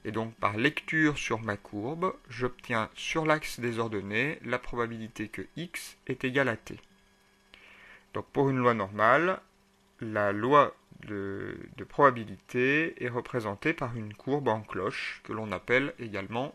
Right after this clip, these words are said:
une courbe de Gauss. Une loi normale va se définir par deux paramètres, que l'on va appeler, euh, petit m, sa moyenne,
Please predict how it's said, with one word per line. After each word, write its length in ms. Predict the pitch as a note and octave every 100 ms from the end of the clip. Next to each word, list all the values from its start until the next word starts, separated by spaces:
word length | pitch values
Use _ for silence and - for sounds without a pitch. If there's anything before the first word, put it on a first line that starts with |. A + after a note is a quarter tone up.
| -
une 200 | A2 G2
courbe 400 | - F3+ F3+ F#3+ B2
de 140 | C3+
Gauss. 500 | B2 A2 F2 - - G2+ G2+ - _ _ _ _ _ _ _ _ _ _ - - - - - - - - _ _
Une 160 | D3 D#3+
loi 140 | F3
normale 580 | E3+ E3+ F3+ G3+ A3+ A3+
va 140 | B2 C#3+
se 160 | -
définir 600 | C#3+ C#3+ - C#3+ E3 G3
par 280 | G3 B2 A#2
deux 180 | A#2+ G3+
paramètres, 720 | F#3+ C#3 A2+ F#2+ - - - - - _ _ _ _ _ _ - - - -
que 100 | B2+
l'on 160 | B2+
va 160 | B2+ C3
appeler, 480 | B2+ - B2+ B2+ -
euh, 100 | A2+
petit 380 | - A2+ - C#3 A2
m, 340 | A2+ F3 A3
sa 220 | - - A#2
moyenne, 580 | A#2 G#2+ G#2 C3+ F#3+